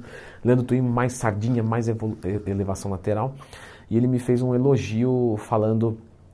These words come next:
é, assim, olha, o que você disse aqui não é qualquer um que disse, isso em off. Isso mudou minha vida e eu tô aqui até hoje também por causa disso. Então,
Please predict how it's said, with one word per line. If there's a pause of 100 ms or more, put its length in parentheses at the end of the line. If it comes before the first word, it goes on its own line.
(360)
é,
assim,
olha, (360)
o
que
você
disse
aqui
não
é
qualquer
um
que
disse,
isso
em
off. (400)
Isso
mudou
minha
vida
e
eu
tô
aqui
até
hoje
também
por
causa
disso.
Então,